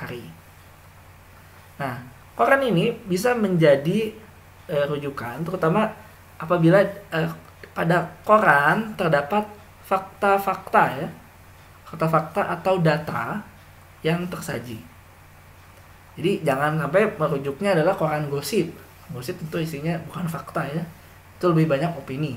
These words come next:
Nah, contoh misalnya kalau kita research di bidang ekonomi, mungkin koran yang dapat dibaca itu misalnya koran Kontan ya. Kalau di sini ada data-data ekonomi, misalnya ada daf-, data tentang mata uang, ada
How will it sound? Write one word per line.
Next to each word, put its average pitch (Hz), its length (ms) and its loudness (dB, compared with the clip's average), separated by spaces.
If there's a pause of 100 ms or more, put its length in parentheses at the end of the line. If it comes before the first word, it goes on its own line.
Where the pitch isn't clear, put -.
(840)
Nah, 165 80 2
contoh 214 240 6 (160)
misalnya 202 320 6
kalau 196 160 6
kita 196 320 2
research 185 560 0
di 156 160 -2
bidang 151 320 -2
ekonomi, 131 560 -6 (400)
mungkin 240 400 -2 (240)
koran 254 380 6
yang 233 180 0
dapat 196 400 4
dibaca 165 400 2
itu 247 160 -2
misalnya 220 400 0
koran 190 320 0
Kontan 180 480 0
ya. 165 100 -6 (140)
Kalau 143 160 -6
di 156 60 -10
sini 175 200 -2 (540)
ada 135 240 -4
data-data 127 720 -6
ekonomi, 185 480 0
misalnya 135 480 -4
ada 131 320 -8
daf-, 123 240 -10 (240)
data 127 480 -8 (480)
tentang 131 380 -8
mata 127 200 -8
uang, 165 800 6
ada 131 400 -6